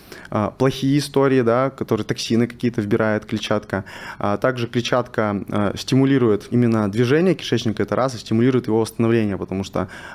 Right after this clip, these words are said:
а, некоторая клетчатка способна, прям, грубо говоря, вот у нас клетки, энтероциты, да, есть, она, грубо говоря, помогает им восстанавливаться. Вот. И самое важное, она кормит к нашу кишечную микробиоту. То есть у нас от кишечной микробиоты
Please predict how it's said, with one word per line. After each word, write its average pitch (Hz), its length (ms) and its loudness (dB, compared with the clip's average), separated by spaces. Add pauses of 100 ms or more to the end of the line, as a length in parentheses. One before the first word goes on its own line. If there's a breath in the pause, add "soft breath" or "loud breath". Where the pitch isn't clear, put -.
а, 95 160 -2
некоторая 107 340 0
клетчатка 110 380 -2
способна, 104 420 -2
прям, 90 220 -4
грубо 95 200 -4
говоря, 98 300 0
вот 92 160 -4
у - 80 -20
нас - 140 -12
клетки, 123 360 0
энтероциты, 104 540 -4
да, 90 140 -2
есть, 95 160 -4 (320 loud breath)
она, 101 180 0
грубо 98 220 -2
говоря, 101 340 0 (160)
помогает 110 480 0
им 92 80 -4
восстанавливаться. 90 800 -4
Вот. 95 180 0
И 131 160 4
самое 127 340 0
важное, 131 260 2
она 110 120 0
кормит 117 460 -2
к - 80 -20
нашу 117 240 -2
кишечную 120 460 0
микробиоту. 101 560 0
То - 160 -8
есть - 180 -8
у 98 40 -2
нас 101 280 -2
от - 140 -6
кишечной 107 440 -2
микробиоты 127 640 2